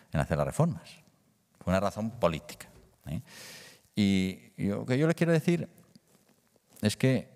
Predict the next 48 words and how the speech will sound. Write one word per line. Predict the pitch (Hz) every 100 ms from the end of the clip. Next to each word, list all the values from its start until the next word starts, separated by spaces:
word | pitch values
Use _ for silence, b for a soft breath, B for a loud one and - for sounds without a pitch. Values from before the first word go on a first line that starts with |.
| -
eh, | 64 50 -
yo | 87 127
entiendo | 143 131 135
que | 135
los | 107
partidos | 85 80 107
políticos, | - 110 107 117 131 - - B B B B
pues, | - -
tienen | - 78
que | 101
marcar | 104 76 95 101
sus | 135
posiciones. | - 90 80 127 110 69 - - B B B B B B -
Pero | 85
los | 76
partidos | - 73 131 139
políticos | 156 139 139
son | 131
un | 127
instrumento | 120 120 110 113 113 127
que | 101
se | -
ha | 98
dado | 110
a |
la | 110
sociedad | 107 92 90 110 123 117 -
para | 95 110 117 117 - B B B _
mejorar | 90 85 80 110 160
su | - 87
funcionamiento. | 78 78 67 65 - - _ - B B B B B _
Y | 95 90
es, | 110 165
son | - - - - 131 156
los | 160
partidos | 135 139 135
políticos | 120 135 151 95
los | 82
que |
están | 85 101
al | 120
servicio | - 107 110
de | 101
la |
sociedad, | - 78 90 135 98
no | 101
la | 104
sociedad | - 101 87 90 90